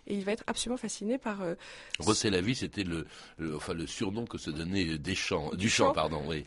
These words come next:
Speaker 1: Ou-, oui, c'est-à-dire
Speaker 2: Ouais.
Speaker 1: qu'un jour, il s'est amusé avec Man Ray, euh, donc il rencontre en dix-neuf cent quinze à New York, euh, il s'est travesti, et Man Ray a pris, l'a pris en photo,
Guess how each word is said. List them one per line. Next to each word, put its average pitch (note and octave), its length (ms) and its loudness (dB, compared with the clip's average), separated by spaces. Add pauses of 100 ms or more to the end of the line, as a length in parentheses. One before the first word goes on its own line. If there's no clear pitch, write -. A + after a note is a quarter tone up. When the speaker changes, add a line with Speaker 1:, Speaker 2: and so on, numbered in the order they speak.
(160)
Speaker 1:
Ou-, G#3+ 220 -4
oui, D#4 240 8
c'est-à-dire C4 240 2
Speaker 2:
Ouais. A#3+ 120 0
Speaker 1:
qu'un A3 120 6
jour, D4 280 2
il C#4 120 0
s'est - 100 2
amusé A#3 380 4
avec G#3+ 240 0
Man G3 180 0
Ray, C#4+ 300 2 (180)
euh, G#3 80 -4
donc G3 240 -8
il G#3+ 60 -8
rencontre G3+ 340 -6
en G#3+ 60 -4
dix-neuf G3 240 -6
cent G3+ 140 -6
quinze G#3+ 220 -4
à G3 60 0
New F#3 140 -4
York, A#3+ 420 2 (420)
euh, G3 140 0
il G#3 60 -2
s'est - 100 -2
travesti, B3 800 0
et G#3+ 80 2
Man G3+ 160 2
Ray A#3+ 140 -4
a B3 60 -4
pris, G3+ 380 -8
l'a F#3+ 140 -2
pris - 160 -6
en G3 80 -4
photo, B3 500 -2